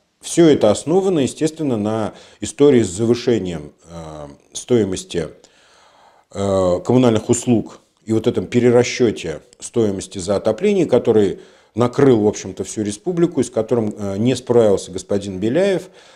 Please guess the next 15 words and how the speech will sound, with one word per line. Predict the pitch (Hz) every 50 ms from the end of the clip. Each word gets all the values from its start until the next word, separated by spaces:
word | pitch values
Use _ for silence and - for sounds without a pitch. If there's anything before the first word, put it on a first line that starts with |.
| - - - _
Вот | - 113 135 117
здесь, | 104 107 107 139 180 190 190 - -
э, | - 117
на | 107 117 120
мой | 123 131 127
взгляд, | 110 104 117 123 143 147 147 - -
э, | - 113 107 104 104 104 98 92
включились | - - 117 120 120 120 - 139 127 120 120 -
некие | 123 120 120 107 - 101 101
технологии, | 98 - 95 - - 113 107 98 95 90 87 80 92 117 139 151 156 - _ _ _ _
когда | 107 104 101 101 117 110 104 101 90 - - _ _ _ _ _ -
под | 123 120 - -
покровительством | 131 123 - 135 135 135 131 120 - 98 92 - - - 95 90 90
администрации, | 95 98 92 110 110 110 104 - - - 92 85 80 - - 92 95 113 127 151 _ _ _ _ _ _ _ _ _ _ _ _ _ _ _ _ _
в-, | - - - - _ _ _ _